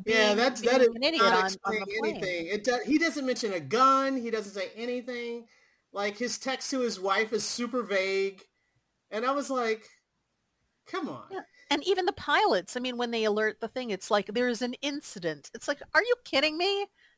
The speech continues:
Speaker 2: Your plane is being hijacked." And you say, "There's an incident."
Speaker 1: And it's serious. It's
Speaker 2: <laughs> It's a
Speaker 1: serious.
Speaker 2: very serious incident.
Speaker 1: <laughs>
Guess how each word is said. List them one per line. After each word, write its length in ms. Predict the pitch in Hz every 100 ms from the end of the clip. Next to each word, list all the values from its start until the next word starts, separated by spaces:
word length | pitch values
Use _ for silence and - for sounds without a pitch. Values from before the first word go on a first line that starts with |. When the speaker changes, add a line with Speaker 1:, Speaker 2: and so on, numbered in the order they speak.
| -
Speaker 2:
Your 80 | 359
plane 280 | 349 381
is 120 | 370 294
being 220 | 294 285
hijacked." 560 | 269 277 269 196 190
And 20 | 226
you 80 |
say, 140 | 214 254 -
"There's 220 | 480 480
an 120 | 427 440 415
incident." 760 | 427 415 - 285 220 196 - - _ - - _ _ _ _ 311
Speaker 1:
And 120 | 370
it's 180 | 381 -
serious. 840 | - 440 453 403 262 208 - - - _ _ -
It's 180 | - -
Speaker 2:
<laughs> 600 | - - - - 381 381
It's 100 | 311
a 60 | 180
Speaker 1:
serious. 140 | 262
Speaker 2:
very 260 | 339 349 294
serious 580 | - 277 247 208 165 -
incident. 460 | 233 - - - 226
Speaker 1:
<laughs> 720 | 208 202 - 190 185 -